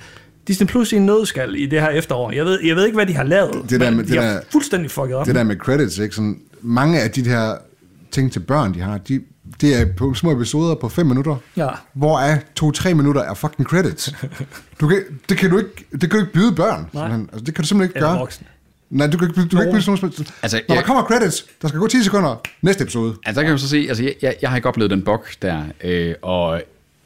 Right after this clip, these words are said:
Speaker 3: jeg har ikke, jeg, jeg ser ikke den slags co-, content. Så i, i,
Speaker 2: Men
Speaker 3: i,
Speaker 2: selv,
Speaker 3: i,
Speaker 2: men du
Speaker 3: i
Speaker 2: ser jo andre serier, det
Speaker 3: Jo.
Speaker 2: gør den det samme.
Speaker 3: Jo, jo, jo, men, men altså, for, for mig, Disney Plus har været det eneste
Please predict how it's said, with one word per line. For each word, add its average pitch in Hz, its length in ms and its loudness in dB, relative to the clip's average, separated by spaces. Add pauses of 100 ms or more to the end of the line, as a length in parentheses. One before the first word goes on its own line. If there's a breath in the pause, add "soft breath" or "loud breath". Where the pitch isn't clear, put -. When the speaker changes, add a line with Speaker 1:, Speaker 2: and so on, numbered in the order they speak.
(220)
Speaker 3:
jeg 104 140 0
har 104 80 0
ikke, 104 180 0
jeg, 101 200 0
jeg 98 100 0
ser 107 120 2
ikke 95 100 0
den 101 120 -2
slags 82 300 -6
co-, 82 260 -2
content. 98 380 -2
Så - 60 2
i, - 20 4
i, 156 320 2
Speaker 2:
Men 311 120 4
Speaker 3:
i, 180 100 2
Speaker 2:
selv, 170 240 2
Speaker 3:
i, 160 200 -4
Speaker 2:
men 180 160 2
du 156 220 -4
Speaker 3:
i 135 40 2
Speaker 2:
ser 143 140 4
jo 202 160 2
andre 240 240 0
serier, 135 340 0
det 120 220 -4
Speaker 3:
Jo. 233 100 -2
Speaker 2:
gør 214 80 2
den 214 120 2
det 170 80 0
samme. 233 300 -2
Speaker 3:
Jo, 208 160 2
jo, 185 180 2
jo, 202 100 2
men, 156 220 2
men 156 100 2
altså, 147 320 0
for, 147 160 -2 (180)
for 143 80 2
mig, 156 260 2 (120)
Disney 151 200 0
Plus 196 300 -2
har 127 200 -4
været 123 260 0
det 143 180 0
eneste 180 600 0